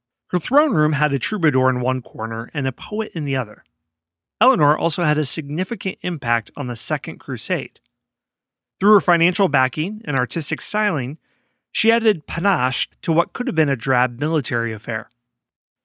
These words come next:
Her flair for the dramatic also earned her enemies, who considered her to be acting frivolously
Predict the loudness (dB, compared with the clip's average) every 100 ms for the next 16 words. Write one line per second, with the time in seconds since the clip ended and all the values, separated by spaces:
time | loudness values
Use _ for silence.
0 | _ -2 2 4 4 2 -2 -2 2 2
1 | 2 0 -4 -2 -2 -2 -4 -6 -8 -4
2 | 0 0 0 -6 -12 -14 _ _ _ -2
3 | -2 -2 2 2 2 2 2 2 0 0
4 | 0 0 -4 -4 0 2 2 0 -2 -2
5 | -4